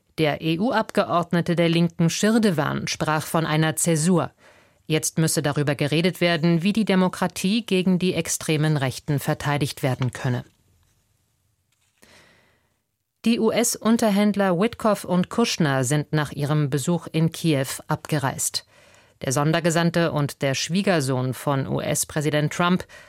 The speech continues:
hatten in der ukrainischen Hauptstadt Gespräche mit Präsident Selenskyj geführt.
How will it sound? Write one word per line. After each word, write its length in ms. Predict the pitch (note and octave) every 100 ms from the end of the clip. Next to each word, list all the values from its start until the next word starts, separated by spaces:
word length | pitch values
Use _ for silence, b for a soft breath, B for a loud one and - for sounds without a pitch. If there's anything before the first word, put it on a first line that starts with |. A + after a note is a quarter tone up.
| B B
hatten 280 | G3 - G#3
in 180 | F#3
der 140 | F#3 F3
ukrainischen 680 | F3 F#3 F3+ G#3 - F#3
Hauptstadt 640 | D#3 E3 - - F#3+ - -
Gespräche 580 | E3+ - - D#3+ E3+ F3
mit 220 | C#3+ -
Präsident 480 | - C#3+ C#3+ C#3 C3+
Selenskyj 520 | D#3 D3 D#3+ - E3
geführt. 560 | C#3 - C3 - -